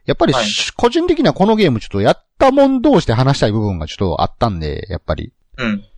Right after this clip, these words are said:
Speaker 1: やっぱこう、やってないもんにこのゲームの話をすると、多分こう、なんて言うんですかね、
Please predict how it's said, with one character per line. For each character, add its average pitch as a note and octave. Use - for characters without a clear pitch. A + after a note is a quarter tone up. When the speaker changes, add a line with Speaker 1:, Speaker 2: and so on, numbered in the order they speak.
Speaker 1:
や E3+
っ -
ぱ -
こ A#2
う、 A#2
や -
っ -
て C4+
な B3+
い B3
も A3
ん A3
に G#3+
こ A3
の A3
ゲ G#3+
ー -
ム A#2+
の G2
話 G2+
を E2+
す -
る G#2
と、 F#2
多 -
分 G3+
こ F#2
う、 -
な G#2
ん D3
て -
言 G#2
う -
ん -
で C#2+
す -
か B1+
ね、 B1